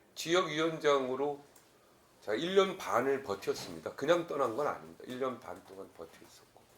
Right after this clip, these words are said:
경제적으로 무척 어려웠습니다.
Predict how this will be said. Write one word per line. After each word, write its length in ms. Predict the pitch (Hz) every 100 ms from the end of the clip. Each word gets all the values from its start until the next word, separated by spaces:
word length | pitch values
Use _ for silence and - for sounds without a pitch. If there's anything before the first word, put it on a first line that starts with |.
| - - - - - - - - - - - _ - - - - - - - - - - - -
경제적으로 600 | 139 170 175 165 139 139
무척 320 | 110 - 104
어려웠습니다. 640 | 98 123 - - - -